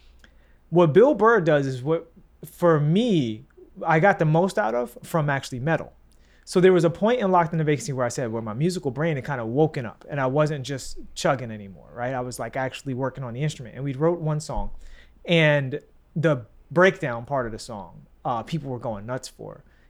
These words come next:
And I, I, it clicked to me what made a good breakdown. And I was like,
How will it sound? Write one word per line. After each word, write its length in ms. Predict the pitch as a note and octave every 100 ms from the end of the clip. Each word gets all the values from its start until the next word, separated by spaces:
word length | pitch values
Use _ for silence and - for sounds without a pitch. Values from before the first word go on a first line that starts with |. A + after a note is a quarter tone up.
| _ -
And 400 | D#3 C#3+ B2+ B2+ - -
I, 300 | D3+ D3 D#3
I, 260 | D#3+ D#3+ D3+ -
it 160 | E3
clicked 420 | - - B3 B3+ -
to 100 | D3
me 260 | A2 F#2 E2
what 220 | D#3 D3+
made 520 | D3 D3+ D#3+ D#3+ D#3+
a 60 | C3+
good 220 | A#2+ G#2
breakdown. 540 | A2+ G#2 - - - D3 _ _ _ -
And 100 | D3+
I 60 |
was 160 | D3 C#3+
like, 200 | C#3